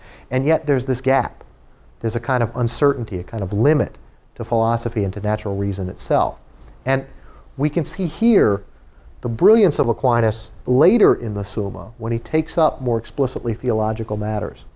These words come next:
The way philosophical puzzles,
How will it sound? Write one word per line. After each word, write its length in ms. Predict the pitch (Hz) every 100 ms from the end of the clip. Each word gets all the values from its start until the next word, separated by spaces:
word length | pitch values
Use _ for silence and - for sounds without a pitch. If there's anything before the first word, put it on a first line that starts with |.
| - - -
The 240 | 147 147
way 460 | 143 165 175 175 180 - - -
philosophical 1300 | - 214 214 196 - 185 185 170 - 117 98 98 - -
puzzles, 720 | - 170 147 98 - - -